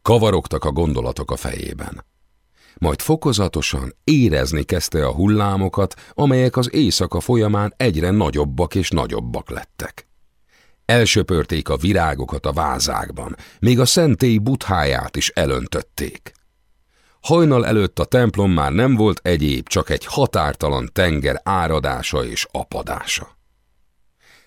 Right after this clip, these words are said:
Reggel a tanító Onamit meditációban találta, bágyat mosollyal az arcán. Megveregette a vállát. „Most már semmi sem háborgathat téged”,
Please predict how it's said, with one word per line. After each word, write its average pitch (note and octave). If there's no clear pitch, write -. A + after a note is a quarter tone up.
Reggel C#3
a D2
tanító A#2+
Onamit A2
meditációban C#2
találta, C2
bágyat C#2+
mosollyal C2+
az B1+
arcán. -
Megveregette C#2+
a C#2
vállát. -
„Most A2+
már G2+
semmi E3
sem D#2
háborgathat D2
téged”, C2